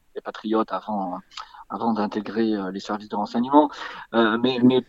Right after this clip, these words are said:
disons que par le bouche à oreille, c'est vrai que voilà, les, les, euh, c'est un des films qui est très rapidement mentionné, euh, effectivement pour sa justesse, euh, pour, pour son réalisme, euh, pour sa, pour sa description très, très fine et très juste du monde du renseignement.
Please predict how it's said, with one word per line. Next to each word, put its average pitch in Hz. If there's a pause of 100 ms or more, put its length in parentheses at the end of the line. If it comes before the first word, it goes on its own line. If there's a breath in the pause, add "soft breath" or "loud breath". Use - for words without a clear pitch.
(160)
disons 127
que 117
par 117
le 123
bouche -
à 120
oreille, 127
c'est 113
vrai 120
que 113
voilà, 110
les, 95
les, -
euh, 67
c'est -
un 135
des 120
films 143
qui -
est 113
très -
rapidement 107
mentionné, 110
euh, 95
effectivement 95
pour -
sa 107
justesse, 117
euh, 98 (140)
pour, 101 (100)
pour -
son -
réalisme, 107 (560 loud breath)
euh, 82 (760)
pour -
sa, 202
pour -
sa 220
description -
très, -
très -
fine 330
et 226
très -
juste 175
du -
monde 117
du 110
renseignement. 101